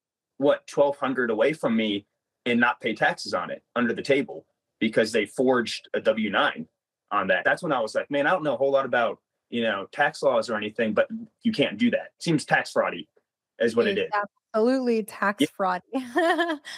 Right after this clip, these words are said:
Speaker 1: But I have a screenshot of the actual documents. That's when I started taking pictures of stuff, being like, "I might need this later and stuff," because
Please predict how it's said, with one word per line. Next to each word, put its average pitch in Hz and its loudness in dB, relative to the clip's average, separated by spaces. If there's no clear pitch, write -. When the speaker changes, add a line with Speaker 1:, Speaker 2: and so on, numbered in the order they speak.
Speaker 1:
But 117 0
I - 4
have 117 -2
a - -16
screenshot 135 -2
of 107 -2
the 113 0
actual 117 -2
documents. 113 0
That's 113 -2
when 113 -6
I - -6
started 110 0
taking 120 -2
pictures 127 -6
of - -8
stuff, - 0
being 107 -4
like, 98 -2
"I 131 2
might 127 0
need 113 0
this 110 0
later 147 2
and 113 -8
stuff," 113 0
because 110 0